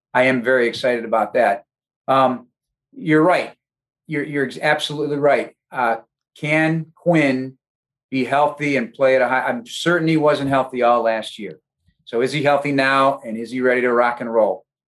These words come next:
You know, it's, it's a different kind of defense that he's played in, in, in, in the course of his career. So, you know, that hand in the dirt,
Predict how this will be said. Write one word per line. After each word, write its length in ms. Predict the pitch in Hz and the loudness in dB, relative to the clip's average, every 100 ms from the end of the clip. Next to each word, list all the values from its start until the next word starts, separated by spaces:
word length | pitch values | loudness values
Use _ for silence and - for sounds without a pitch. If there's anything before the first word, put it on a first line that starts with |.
| _ _ | _ _
You 80 | 131 | -2
know, 160 | 131 131 | 0 0
it's, 100 | - | -4
it's 180 | 165 | -8
a 40 | 127 | -2
different 340 | 131 135 147 | -2 -2 -2
kind 180 | 156 151 | 0 2
of 120 | 135 | 0
defense 480 | 139 160 160 151 147 | -2 -4 0 0 0
that 100 | 131 | -8
he's 180 | 123 - | -8 0
played 220 | 143 139 | 0 2
in, 140 | 131 | 0
in, 200 | 123 123 | -2 -6
in, 260 | 135 123 120 | -6 -4 -4
in 120 | 127 117 | -6 -6
the 200 | 110 - _ _ _ | -6 -12 _ _ _
course 260 | _ 147 - | _ 0 0
of 80 | 127 | 0
his 160 | 131 | -2
career. 460 | - 139 151 127 92 | 0 0 2 2 0
So, 440 | - 120 107 - _ _ _ _ _ _ _ _ | -2 0 0 -2 _ _ _ _ _ _ _ _
you 120 | - 120 | -10 -2
know, 240 | 117 117 | 0 2
that 340 | 123 120 - _ _ _ | 2 0 -4 _ _ _
hand 380 | - 139 156 151 | -8 -2 0 0
in 100 | 139 | 0
the 80 | |
dirt, 460 | 120 120 147 147 | -2 0 0 0